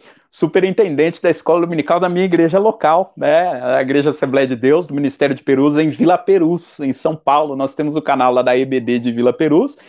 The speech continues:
e também no meu canal, no YouTube, né? Então, se procurar lá Maxwell Fajardo, nós temos lá o, o, tenho lá o meu canal, que eu reúno, lá tem de tudo um pouco. Tem as aulas da Escola Dominical,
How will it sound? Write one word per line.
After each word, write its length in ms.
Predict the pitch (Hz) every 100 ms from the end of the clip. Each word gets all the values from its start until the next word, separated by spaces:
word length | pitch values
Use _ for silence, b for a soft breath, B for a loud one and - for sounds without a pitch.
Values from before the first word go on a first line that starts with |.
| B B B
e 80 | 233
também 300 | 269 190 240
no 100 | 262
meu 140 | 233
canal, 520 | 233 294 220 202 220 175
no 180 | 170
YouTube, 640 | 202 214 - 220 151 117 101
né? 300 | 117 170 208
Então, 200 | 156 165
se 100 | 160
procurar 360 | - 185 165 151
lá 120 | 143
Maxwell 460 | 143 147 - 135 123
Fajardo, 600 | 151 127 143 190 180 135
nós 180 | 127
temos 280 | - 156 139
lá 160 | 139 131
o, 60 |
o, 460 | 117 - 71 71 - -
tenho 200 | 139 135
lá 100 | 127
o 40 |
meu 160 | 131 123
canal, 360 | 180 170 220
que 100 | 247
eu 80 | 240
reúno, 520 | 247 190 202 220 165 - -
lá 180 | 185 -
tem 460 | - 415 392 294 -
de 160 | 180 208
tudo 240 | 381 403
um 60 | 403
pouco. 340 | 381 151 -
Tem 200 | - 180
as 240 | 226 180 151
aulas 240 | 170 156
da 80 | 156
Escola 280 | 123 143 135
Dominical, 760 | 127 117 - 156 170 156 139